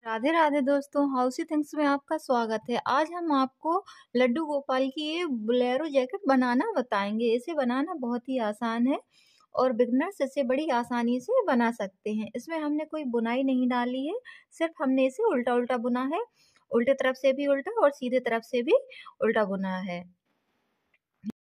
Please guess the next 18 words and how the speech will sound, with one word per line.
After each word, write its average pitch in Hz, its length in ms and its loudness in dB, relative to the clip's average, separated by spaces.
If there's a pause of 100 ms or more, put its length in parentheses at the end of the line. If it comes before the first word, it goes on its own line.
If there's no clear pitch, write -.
(280)
इसमें 302 300 -4
हमने 311 340 -4
चौबीस 233 400 -2
फंदे 247 300 0
डाले 247 380 0
हैं। 339 220 -4
ये 302 260 -6
छः 262 240 0
नंबर 285 400 2 (360)
और 247 120 0
सात 247 360 0
नंबर 269 380 2
के 330 140 -6
लड्डू 262 300 0
गोपाल 254 380 2
के 277 140 -2
लिए 269 300 -2
है 311 180 0